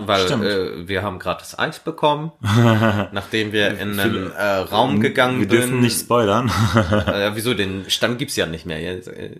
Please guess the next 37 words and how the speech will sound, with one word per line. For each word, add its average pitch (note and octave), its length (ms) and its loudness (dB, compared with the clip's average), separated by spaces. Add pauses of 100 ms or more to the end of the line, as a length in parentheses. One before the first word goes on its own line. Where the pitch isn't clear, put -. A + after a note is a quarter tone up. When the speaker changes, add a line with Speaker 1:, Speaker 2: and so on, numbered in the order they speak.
(160)
Speaker 1:
wenn, G2 180 -8
Speaker 2:
Heute? - 340 2
Speaker 1:
wenn G#2+ 160 2
das G#2+ 200 2
gehört G#2+ 340 2
Speaker 2:
Okay, D3+ 120 2
Speaker 1:
wird. B2+ 100 2
Speaker 2:
stimmt. B2 340 2
Wenn's G2+ 180 -2
gehört A2 300 -4
wird, A2 100 -6
dann A2+ 140 0
gibt's A2+ 140 -2
den G2 100 -2
Stand F2+ 200 -4
nicht E2+ 60 -4
mehr. F#2 100 2
Speaker 1:
Ja. F2+ 60 4
Speaker 2:
Dann C#2 80 0
können B2 140 0
wir A2+ 60 2
doch A2 180 0
spoilern, D#2 460 -4
ja. E2 100 -2
Speaker 1:
Ja, F#2 380 0
äh, G2+ 160 -2
deshalb. G2 480 0
Also, F#2 600 0
Speaker 2:
Ja. F#2+ 200 0
Speaker 1:
äh, F2+ 40 -2
man F#2+ 180 -2
hat A#2+ 100 0
sich A2 140 -2
in G#2+ 60 -4
eine F#2 100 -4
Schlange D#3 440 2
gestellt. C3+ 920 0